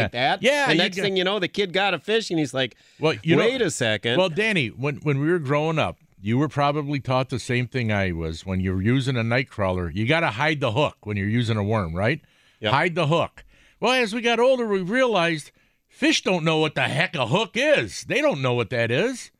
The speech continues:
Speaker 2: You know, they, they have no clue what a hook is, so why can't they see it? So what? They don't know what it is.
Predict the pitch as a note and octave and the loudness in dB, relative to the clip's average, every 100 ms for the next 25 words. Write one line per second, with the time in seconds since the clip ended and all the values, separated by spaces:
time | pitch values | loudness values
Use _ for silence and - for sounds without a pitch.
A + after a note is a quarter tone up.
0 | _ _ _ _ E3 G#3 B3 F#3+ D3+ F#3+ | _ _ _ _ -2 0 0 0 -4 -4
1 | - B2 A#3 C#3 B2 G#2+ - B2+ A#2 F#2 | -8 -4 -2 0 -2 -2 -2 0 0 0
2 | C3 - F3 - D3 C#3 G2 F2 A2 D#3 | -2 0 -2 0 -2 -2 -4 -6 -4 -2
3 | - F3+ F#3+ F3+ - A#3 C3+ - C#3+ E3+ | 0 -2 -2 -4 -2 -2 -2 -2 -4 -2
4 | - G#2 F3+ C#3+ E2 D2+ D2+ A#2+ | -2 -4 -4 -6 -6 -8 -8 -10